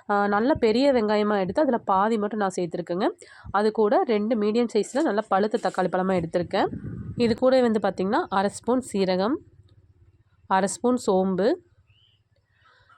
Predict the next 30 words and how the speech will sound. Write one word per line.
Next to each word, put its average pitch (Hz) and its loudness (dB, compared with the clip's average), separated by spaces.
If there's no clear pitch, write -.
பொட்டுக்கடலை 254 2
வந்து 214 2
நான் 262 2
நாலு 208 2
பேர்த்துக்கு 233 -2
செய்யறதுனால 196 0
நாலு 196 2
ஸ்பூன் 202 -4
சேர்த்துருக்கேன். 180 -2
நீங்க 226 2
வந்து 190 0
உங்களுக்கு 214 0
தகுந்த 190 0
மாதிரி 196 0
கூட 196 0
குறைய 180 -2
சேர்த்துக்கோங்க. 170 -2
இப்ப 214 -4
இது 214 2
கூட 233 2
வந்து 208 2
பாத்தீங்கன்னா, 202 0
ஒரு 302 4
ரெண்டு 185 0
கொத்து 180 -2
கருவேப்பிலை 190 -2
சேர்த்துட்டு, 180 -4
இது 262 2
வந்து 190 0
நல்லா 190 0